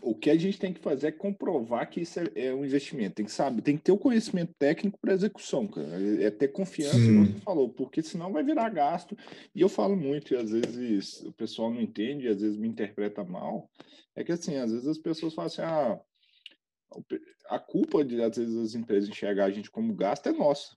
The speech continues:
Speaker 1: porque muitos profissionais não conseguiram, eram realmente gastos. Gastos, a empresa não enxergava ele só como alguém que, ah, tô, tô ali porque é uma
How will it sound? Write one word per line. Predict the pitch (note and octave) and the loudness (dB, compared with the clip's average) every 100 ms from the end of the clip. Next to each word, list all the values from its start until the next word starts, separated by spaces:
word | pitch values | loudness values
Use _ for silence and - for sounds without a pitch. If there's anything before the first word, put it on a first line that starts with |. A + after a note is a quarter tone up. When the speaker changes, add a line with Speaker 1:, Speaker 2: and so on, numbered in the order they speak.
| _ | _
Speaker 1:
porque | G#2+ G#2 B2+ B2+ B2 A2 F#2+ - - | -10 -6 -2 0 4 2 2 -8 -10
muitos | G#2 G#2 C3+ - | -6 -4 -4 -4
profissionais | F#3 - B3+ C3 C#3+ | -6 -2 -2 -2 -2
não | |
conseguiram, | D#3 G3+ F#3+ D#3+ C#3 E3 C4+ - - _ - | -4 -4 -2 2 4 2 -4 -8 -12 _ -2
eram | A2+ C3+ | 2 4
realmente | E3 F3+ A3+ C3+ - | 4 2 2 -2 0
gastos. | F#3 - - E3+ | 0 0 -8 -2
Gastos, | - F3 - - E3 D3+ | 0 0 -4 -2 0 2
a | C3+ | 0
empresa | A#2+ A2+ G2+ G#2+ A#2 | 0 2 2 2 -2
não | C#3 - C3+ | -10 -12 -12
enxergava | C#3+ F3+ D3 D3 | -6 -4 -2 -2
ele | D3+ D3+ | -4 -6
só | E3 | -8
como | - - F3 F#3 | -8 -8 -8 -4
alguém | F#3 E3 C3 C#3 | -2 0 0 -2
que, | - A3+ - _ _ - - _ _ - | -4 -4 -6 _ _ -20 -20 _ _ -4
ah, | C4 D3 | 0 0
tô, | C3 C#3 | 2 2
tô | C#3 E3 | 2 0
ali | D#3 C#3+ | 4 2
porque | D#3+ F3 | 2 -2
é | E3 | -2
uma | E3 D#3+ D#3 | -2 -4 -6